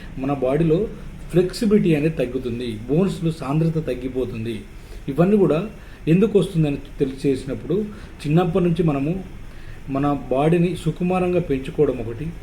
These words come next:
బోన్స్కు సాంద్రత తగ్గించడము, విటమిన్స్, మినరల్స్ డెఫిషియన్సీ, ఒకే రకమైన ఫుడ్ని తినడము,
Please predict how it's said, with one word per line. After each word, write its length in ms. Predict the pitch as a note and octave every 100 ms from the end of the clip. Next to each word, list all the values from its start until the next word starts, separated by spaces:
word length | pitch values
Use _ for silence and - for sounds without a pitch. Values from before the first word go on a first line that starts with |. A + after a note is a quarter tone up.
| -
బోన్స్కు 520 | C3 C#3+ G3+ - -
సాంద్రత 460 | E3 C3 D3 D#3+ D#3
తగ్గించడము, 640 | B2 C3+ C3 B2+ B2+ D#3+ - - - -
విటమిన్స్, 480 | D3+ G3+ G3 F#3+ F#3+
మినరల్స్ 400 | D3 D3 D#3+ D3+
డెఫిషియన్సీ, 520 | C3+ C#3 D#3 C#3 E3
ఒకే 260 | C#3 C#3+ F#3
రకమైన 360 | E3+ E3 D#3
ఫుడ్ని 340 | D#3 C3+ C#3+ C3+
తినడము, 480 | B2+ B2 A#2 D3